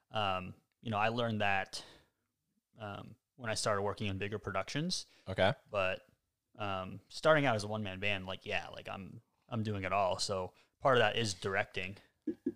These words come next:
Speaker 2: And what is it about directing that you're really not that interested in? Why do you wanna be the guy that films the movie instead of calling the shots? Or maybe, like, maybe that's not the wrong,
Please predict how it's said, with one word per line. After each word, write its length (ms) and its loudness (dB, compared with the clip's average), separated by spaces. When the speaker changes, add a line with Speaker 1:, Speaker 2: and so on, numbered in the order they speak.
Speaker 2:
And 100 4
what 160 12
is 120 12
it 80 12
about 240 12
directing 500 4
that 300 10
you're 160 10
really 320 10
not 640 10
that 260 10
interested 480 0
in? 80 -12
Why 240 12
do 80 10
you 120 8
wanna 320 8
be 120 6
the 140 4
guy 180 10
that 300 4
films 340 6
the 80 -4
movie 380 -4
instead 340 6
of 240 0
calling 340 6
the 60 -2
shots? 460 -2
Or 80 12
maybe, 260 10
like, 260 12
maybe 160 8
that's 220 12
not 140 8
the 80 8
wrong, 200 10